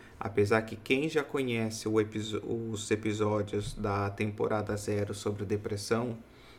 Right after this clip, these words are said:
eu abordo um pouco dessa minha experiência lá. Um boa noite pra vocês,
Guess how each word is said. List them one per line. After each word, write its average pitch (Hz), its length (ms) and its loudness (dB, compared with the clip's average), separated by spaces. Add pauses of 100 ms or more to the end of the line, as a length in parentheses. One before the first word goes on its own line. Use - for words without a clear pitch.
(140)
eu 110 140 4
abordo 113 460 6
um 113 40 0
pouco 113 380 2
dessa 107 260 -4
minha 107 140 -2
experiência 110 720 0
lá. 110 260 4 (160)
Um 113 140 0
boa 107 240 8
noite 110 300 4
pra - 160 -4
vocês, 117 760 2